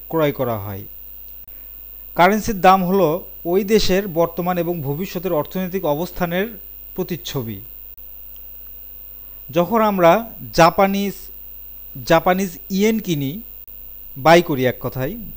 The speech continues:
আমরা মূলত জাপানি অর্থনীতির একটি শেয়ার কিনি।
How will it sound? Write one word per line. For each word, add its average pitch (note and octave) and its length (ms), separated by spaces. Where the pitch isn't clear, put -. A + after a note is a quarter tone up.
আমরা F3 240
মূলত G3 380
জাপানি F#3 440
অর্থনীতির G3+ 840
একটি F3 280
শেয়ার D#3 320
কিনি। A2 240